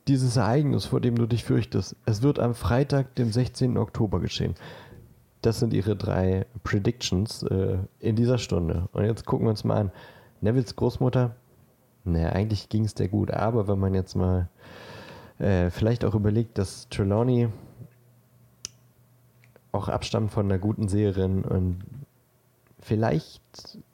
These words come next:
äh, sieht ihr Inneres, ihr drittes Auge etwas, aber vielleicht ist sie so ein bisschen kurzsichtig <laughs> auf dem Auge,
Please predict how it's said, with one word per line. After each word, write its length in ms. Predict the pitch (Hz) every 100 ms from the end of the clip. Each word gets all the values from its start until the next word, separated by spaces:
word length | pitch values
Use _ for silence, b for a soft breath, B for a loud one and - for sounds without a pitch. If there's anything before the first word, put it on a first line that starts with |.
| -
äh, 420 | - 120 127 120 -
sieht 420 | 104 147 202 -
ihr 200 | 120 107
Inneres, 580 | 127 131 104 107 101 -
ihr 100 | 113
drittes 440 | 113 147 135 104
Auge 340 | - 107 104 -
etwas, 640 | 92 - 113 127 - -
aber 280 | - 113 135
vielleicht 640 | 117 131 131 135 - -
ist 140 | - -
sie 100 | 147
so 80 | 139
ein 100 | 147
bisschen 540 | 180 - 165 156 156
kurzsichtig 720 | - 285 - 107 92 95 101
<laughs> 0 |
auf 200 | 113 -
dem 360 | - - 151 117 - 165 113
Auge, 380 | - 113 -